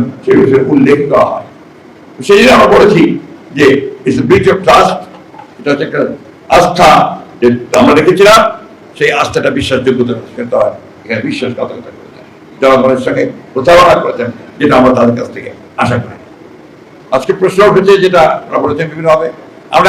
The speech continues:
একটা কথা খুব পরিষ্কার করে বলতে চাই, বিএনপি সংস্কারের দল। বিএনপির জন্ম হয়েছে সংস্কারের মধ্য দিয়ে। বিএনপি সেভেন্টি নাইনে বিএনপি তৈরি হয়েছিল, শহীদ প্রেসিডেন্ট জিয়াউর রহমান তখন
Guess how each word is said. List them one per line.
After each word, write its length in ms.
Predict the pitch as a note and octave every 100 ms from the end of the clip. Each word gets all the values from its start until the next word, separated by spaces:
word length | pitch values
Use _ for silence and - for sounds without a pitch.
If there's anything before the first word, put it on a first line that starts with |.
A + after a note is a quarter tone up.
| F#3
একটা 120 | G3+ G3+
কথা 140 | G3
খুব 100 | F#3+ F#3+
পরিষ্কার 260 | F#3 F3+ F3+
করে 100 | F#3 E3+
বলতে 160 | - -
চাই, 120 | B2+ - - - - - - A2+
বিএনপি 480 | G3 G#3 G#3 G#3+ A3 -
সংস্কারের 420 | - E3 C#3+ C3 A2+
দল। 160 | - - G2 - - - - - - -
বিএনপির 280 | - G#3 G#3 G3+
জন্ম 180 | A#3 A#3+
হয়েছে 180 | A3 A3 G3+
সংস্কারের 360 | F#3+ - F#3+ F#3+
মধ্য 120 | F#3 E3
দিয়ে। 140 | G2 - - - - - - - - - - - -
বিএনপি 280 | F3+ F#3+ G3+ G3
সেভেন্টি 260 | G3 F3+ F#3
নাইনে 240 | F#3+ G#3 G3+
বিএনপি 240 | F#3 F#3 F#3
তৈরি 140 | F3 D3+
হয়েছিল, 240 | C3 B2 A2+ - - - -
শহীদ 180 | F#3+ F#3
প্রেসিডেন্ট 260 | E3+ F3
জিয়াউর 180 | F3 E3+
রহমান 220 | E3 E3+ D#3+
তখন 200 | - D3